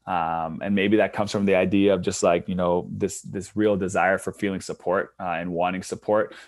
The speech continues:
And to me, it's always been, I can take on a lot, I can do a lot, but it's nice when someone else, you know, sees me in that moment of vulnerability and is there for me. And, and, and it's quiet,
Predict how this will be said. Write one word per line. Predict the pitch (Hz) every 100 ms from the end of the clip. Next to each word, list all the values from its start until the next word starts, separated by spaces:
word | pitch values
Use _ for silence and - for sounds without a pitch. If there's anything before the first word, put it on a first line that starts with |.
| -
And | 92 90
to | -
me, | 98 95
it's | 92 85
always | 92 92
been, | 95 92 92 - _ _ _ -
I |
can | - 98
take | 120 113
on | 110
a | 120
lot, | 123 123
I | 95
can | 101
do | 98 107 117
a |
lot, | 127 135 135
but | 95
it's | 87
nice | 95 95 -
when | 95
someone | 92 92 87
else, | 87 -
you | - 98
know, | 90 90
sees | - 98 92
me | 90 85 80 -
in | 95
that | 78
moment | 92 85 87 80
of |
vulnerability | 92 87 85 85 85 85 82
and | 80
is | -
there | 82 80 -
for | -
me. | 73
And, | 76 71 58 58 -
and, | - 85 76
and | - 85 85
it's | 87 -
quiet, | - 92 85 71 -